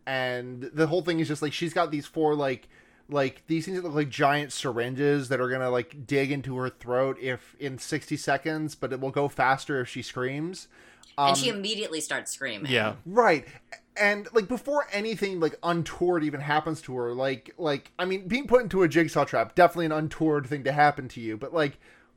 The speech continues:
Speaker 1: I am not in the immediate fe-, feeling any sense of pain. Like, if someone tells me that me being loud is gonna make this go faster, I'm like,
Speaker 2: "Yeah, I'm shutting the fuck up."
Speaker 1: <laughs> just zip. Until it le-, at least starts hurting.
Speaker 3: Yeah,
Speaker 2: Yeah,
Speaker 3: totally.
Speaker 2: yeah.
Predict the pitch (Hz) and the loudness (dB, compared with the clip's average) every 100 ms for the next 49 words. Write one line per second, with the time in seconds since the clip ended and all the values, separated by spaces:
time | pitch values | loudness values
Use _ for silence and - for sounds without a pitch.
0 | _ _ _ _ _ - 190 214 208 208 | _ _ _ _ _ -4 2 2 0 2
1 | 208 208 185 180 165 170 180 165 170 190 | 2 2 2 0 0 -2 -2 -2 -2 -2
2 | 196 185 151 123 - 175 - - 180 170 | 0 4 2 2 -10 -10 -10 -6 -4 -4
3 | 165 165 160 160 156 151 135 135 185 226 | -4 -2 -2 -2 -2 -2 -2 0 0 0
4 | 240 190 180 185 165 147 - 160 151 156 | 2 4 4 2 2 0 0 -2 2 2
5 | 160 143 156 143 117 127 139 135 127 131 | 2 2 2 4 4 6 6 2 -2 -2
6 | 123 120 131 131 123 127 135 135 123 120 | -4 -4 -6 -4 0 0 0 0 -2 -2
7 | 110 - _ _ _ _ - 190 233 190 | -6 -8 _ _ _ _ -6 4 4 4
8 | - 262 247 240 247 233 226 - 214 - | 2 -2 -2 -2 -2 0 2 4 4 4
9 | 440 - - 127 147 123 131 135 - - | 2 2 0 0 -2 -2 0 -2 -4 -20
10 | - - - 202 208 277 262 196 208 - | -20 -18 -4 -2 6 6 6 0 -6 -6
11 | 196 208 202 196 170 - 143 147 80 120 | -8 -6 -2 0 0 -2 -4 -2 -6 -8
12 | 147 196 147 110 175 165 143 147 113 107 | 0 8 8 8 2 2 2 2 0 0
13 | 139 170 | 2 2